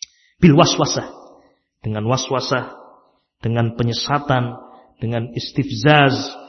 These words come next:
dengan hasungan-hasungan yang buruk. Ila akhirih, dan seterusnya.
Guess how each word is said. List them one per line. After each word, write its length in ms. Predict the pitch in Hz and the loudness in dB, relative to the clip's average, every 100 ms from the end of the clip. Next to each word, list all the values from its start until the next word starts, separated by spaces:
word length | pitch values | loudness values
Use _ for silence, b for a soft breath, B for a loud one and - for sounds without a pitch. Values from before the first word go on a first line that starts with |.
| - | -10
dengan 200 | - 127 | -2 0
hasungan-hasungan 1000 | 113 131 - 220 170 139 123 131 170 156 143 | 2 0 0 0 0 -2 -4 -2 -2 0 0
yang 200 | 131 - | -2 2
buruk. 520 | 151 160 - - - _ _ _ _ _ _ _ _ _ _ _ _ _ _ _ _ _ _ | 4 4 0 -10 -16 _ _ _ _ _ _ _ _ _ _ _ _ _ _ _ _ _ _
Ila 240 | 139 127 117 | 0 0 0
akhirih, 320 | 123 104 - - _ _ _ _ - | -2 -4 -8 -18 _ _ _ _ -6
dan 160 | 117 | -6
seterusnya. 480 | - 117 113 120 120 | -4 -6 -6 -10 -18